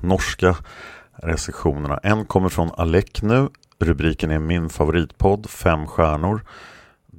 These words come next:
Detta har blivit min favoritpodd och episoderna med Dan är informationsförmedling på sitt bästa. Sen är en recension från Lillo Togg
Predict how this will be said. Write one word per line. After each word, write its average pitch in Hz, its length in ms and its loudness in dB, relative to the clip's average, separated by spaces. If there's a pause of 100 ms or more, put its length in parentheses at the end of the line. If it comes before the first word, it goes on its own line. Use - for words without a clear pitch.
(480)
Detta 92 320 2
har 95 120 4
blivit 95 280 0
min 95 160 2
favoritpodd 104 720 2
och 87 100 4
episoderna 87 600 0
med 92 160 2
Dan 87 420 2
är 85 200 2
informationsförmedling 82 1400 -2
på - 180 0
sitt 78 200 -4
bästa. 90 420 2 (1080)
Sen 78 340 -2
är 85 120 0
en 80 60 2
recension 80 540 0
från 82 240 0
Lillo 107 220 4
Togg - 540 0